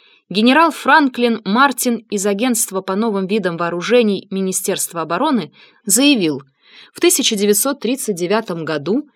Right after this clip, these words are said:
перед началом Второй мировой войны, для американской военной промышленности самой важной страной было Бельгийское Конго. Далее Мартин назвал географической случайностью тот факт,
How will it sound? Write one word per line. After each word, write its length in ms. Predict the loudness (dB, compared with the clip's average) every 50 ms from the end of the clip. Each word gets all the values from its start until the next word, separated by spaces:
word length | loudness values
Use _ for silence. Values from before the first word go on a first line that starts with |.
| _ _ _ -4
перед 180 | 0 0 2
началом 460 | 2 2 2 2 2 2 2 2 0 -2
Второй 380 | -4 -2 -2 2 2 4 2
мировой 420 | 2 2 2 0 0 2 2 0 0
войны, 480 | 0 -4 -6 -6 -4 -4 -4 -4 -4 -8 _ _ _ _ _ -8
для 200 | -2 2 4 6
американской 680 | 6 6 6 4 4 4 4 4 4 2 2 2 2
военной 420 | 4 4 4 4 4 4 4 2 2
промышленности 1080 | 2 0 2 2 4 2 2 0 0 -2 -2 -4 -4 -4 -4 -6 -4 -6 -6 -8 -8 -4
самой 480 | 0 0 2 2 2 2 2 2 0 2
важной 380 | 2 2 2 0 -2 -4 -2
страной 580 | -4 -4 -4 -4 -6 -4 0 0 0 0 -2 _ -16 _ _ _ -6
было 320 | 0 2 4 4 4 2
Бельгийское 720 | 2 0 0 -2 -2 -4 -4 -2 -2 -2 -4 -2 -4 -6
Конго. 540 | -6 -6 -8 -8 -8 -6 -6 -8 -8 -10 -12 -14 _ _ _ _ _ _ _ _ _ _ _ -16 -8
Далее 320 | -4 -2 0 2 2 2
Мартин 460 | 4 4 2 2 2 0 -4 -2 -2
назвал 400 | -2 -2 -2 -2 0 0 0 0
географической 760 | 0 -2 -2 -2 -4 -4 -4 -6 -8 -8 -6 -6 -8 -6 -6 -6
случайностью 920 | -6 -6 -6 -6 -4 -2 0 0 0 0 0 -2 -4 -6 -4 -2 -4 -4 -4 -12 -20 _ -4
тот 180 | -4 -4 -4
факт, 380 | -4 -2 0 0 0 0 -2 -18